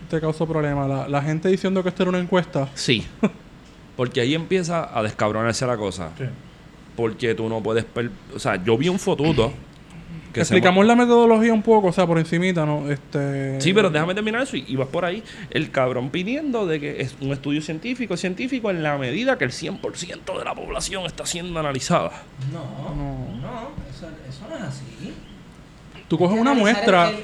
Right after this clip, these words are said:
Speaker 4: el analizar
Speaker 1: esa
Speaker 4: el
Speaker 1: muestra puede
Speaker 4: cien por ciento
Speaker 1: ser
Speaker 4: de la
Speaker 1: una
Speaker 4: población es
Speaker 1: representación.
Speaker 4: posible.
Speaker 2: Esteban, si vas a hablar, tienes que
Speaker 4: Perdón,
Speaker 2: tratar de
Speaker 4: es
Speaker 2: besar
Speaker 4: que,
Speaker 2: a Luis
Speaker 4: es que,
Speaker 2: Armando.
Speaker 4: ¿sabes? Si, eh, cualquier persona que
Speaker 1: Tenemos
Speaker 4: tenga
Speaker 1: que dar
Speaker 4: una clase,
Speaker 1: turno.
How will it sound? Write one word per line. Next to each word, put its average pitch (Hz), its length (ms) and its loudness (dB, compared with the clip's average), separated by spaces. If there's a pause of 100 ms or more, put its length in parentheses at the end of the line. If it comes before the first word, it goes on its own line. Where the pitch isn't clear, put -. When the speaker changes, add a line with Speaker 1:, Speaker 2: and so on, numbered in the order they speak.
Speaker 4:
el 196 80 -4
analizar 185 260 0
Speaker 1:
esa 190 200 4
Speaker 4:
el 220 60 4
Speaker 1:
muestra 226 280 0
puede 214 40 2
Speaker 4:
cien 202 100 2
por 202 40 2
ciento 208 100 -2
Speaker 1:
ser - 20 4
Speaker 4:
de 233 60 4
la 233 60 4
Speaker 1:
una 226 140 2
Speaker 4:
población 214 240 0
es 202 60 0
Speaker 1:
representación. 160 500 -2
Speaker 4:
posible. - 840 -14
Speaker 2:
Esteban, 120 280 -2
si 120 140 -4
vas 98 100 0
a - 20 2
hablar, 107 200 0
tienes 95 360 -2
que - 140 -4
Speaker 4:
Perdón, 117 160 -2
Speaker 2:
tratar 113 220 4
de 101 60 4
Speaker 4:
es 107 60 4
Speaker 2:
besar 113 220 2
Speaker 4:
que, 113 60 4
Speaker 2:
a 120 40 2
Luis 123 140 6
Speaker 4:
es 135 80 6
que, 113 60 2
Speaker 2:
Armando. 104 320 2
Speaker 4:
¿sabes? - 160 -4
Si, 185 80 -12
eh, - 40 -12 (420)
cualquier 160 280 -10
persona 233 280 -10
que - 60 -12
Speaker 1:
Tenemos 165 240 0
Speaker 4:
tenga 196 140 2
Speaker 1:
que 185 80 0
dar 175 60 -4
Speaker 4:
una 156 120 0
clase, 135 140 -6
Speaker 1:
turno. - 100 -20